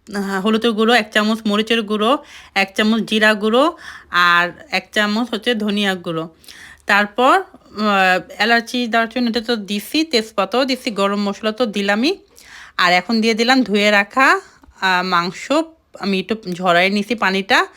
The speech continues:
সেটা দিয়ে হাতে মেখে নিলাম। আর এই যে এখানে ঢেঁড়সে দেখতে পাচ্ছেন, আমি এখানেও সেম প্রসেসে একই মশলা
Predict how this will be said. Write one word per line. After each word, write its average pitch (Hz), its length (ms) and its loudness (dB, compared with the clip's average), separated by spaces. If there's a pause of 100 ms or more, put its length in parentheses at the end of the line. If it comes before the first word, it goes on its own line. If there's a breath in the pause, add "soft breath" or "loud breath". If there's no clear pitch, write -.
(320 loud breath)
সেটা 208 280 0
দিয়ে 233 200 2
হাতে 233 340 0
মেখে 190 280 0
নিলাম। 160 380 -4 (760 loud breath)
আর 196 140 4
এই 214 100 4
যে 254 360 4
এখানে 233 420 2
ঢেঁড়সে 233 420 2
দেখতে 208 260 -4
পাচ্ছেন, 277 520 -2 (100)
আমি 202 500 -2
এখানেও 220 360 -2
সেম 226 340 -2
প্রসেসে 220 540 -2
একই 208 440 -2
মশলা 214 560 0